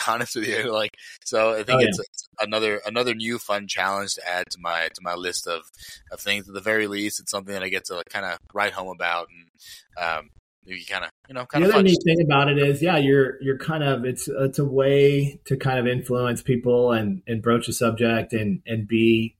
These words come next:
Speaker 2: be an example. 'Cause I think that's one of the big problems I faced is guys weren't talking about it, they weren't trying it, and people weren't seeing the benefits. And so we need to start shining the light, and it's, you know, it's gonna be very, very clear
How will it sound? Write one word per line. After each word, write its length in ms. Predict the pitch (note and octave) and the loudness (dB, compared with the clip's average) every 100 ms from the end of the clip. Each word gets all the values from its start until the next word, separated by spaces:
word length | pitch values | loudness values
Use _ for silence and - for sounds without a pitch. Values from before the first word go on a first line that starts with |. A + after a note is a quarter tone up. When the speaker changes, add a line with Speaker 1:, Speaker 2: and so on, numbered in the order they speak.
| _ | _
Speaker 2:
be 140 | A#2 | 0
an 60 | A2+ | 0
example. 500 | G#2 G#2+ G#2+ G#2+ F#2+ | 0 -2 -4 -2 -6
'Cause 160 | - G#2 | -6 -8
I 80 | G2+ | -8
think 200 | A2+ G2+ | -8 -6
that's 280 | G#2 - - | -6 -6 -10
one 120 | A2 | -6
of 60 | G2+ | -4
the 40 | |
big 180 | G2 G#2 | -4 -4
problems 300 | A#2 A2+ A2 | -2 -2 -2
I 80 | G2+ | -8
faced 500 | - A#2 A2+ A2 - | -2 2 2 0 -4
is 260 | G2 F#2 _ _ _ - | -4 -4 _ _ _ -4
guys 160 | B2 A#2+ | -2 0
weren't 160 | A#2+ | 0
talking 240 | C#3 A#2+ B2 | 2 2 2
about 260 | A#2+ A#2+ | 4 4
it, 140 | B2 A#2+ | 2 0
they 80 | |
weren't 180 | A#2 A2 | -2 -2
trying 360 | - B2 A#2+ A#2+ | 0 2 2 2
it, 340 | A#2+ A#2 - - | 2 2 0 -4
and 180 | A2 A2 | -4 0
people 240 | B2 A#2 | 0 0
weren't 160 | A2 - | -2 0
seeing 180 | A2+ | 0
the 60 | G2+ | 0
benefits. 580 | F#2+ A2 A2 G2+ F#2 - | 0 -2 -2 -2 -2 -6
And 160 | G2+ | -8
so 500 | - A#2 G#2+ G#2 G2+ _ _ _ - | -4 2 2 2 0 _ _ _ -8
we 80 | A2 | 0
need 140 | A#2 | 0
to 60 | A2+ | 2
start 260 | A#2 G#2+ | 0 0
shining 260 | - A2+ A2 | -2 -6 -4
the 80 | G#2+ | -2
light, 520 | G#2+ A2+ A2+ A2+ - | 0 2 2 2 -2
and 540 | A#2 A2+ G#2+ G#2+ G2+ F#2 _ _ | -8 -6 -4 -2 -2 -4 _ _
it's, 280 | G#2+ - - | -12 -10 -10
you 80 | A2+ | -4
know, 80 | G2 | -4
it's 80 | - | -2
gonna 140 | A#2 | -2
be 80 | G2+ | 0
very, 340 | G#2 G#2 G#2 - _ | 4 4 4 0 _
very 160 | G#2 G2+ | -2 0
clear 420 | - G#2 G2+ | -2 -2 -2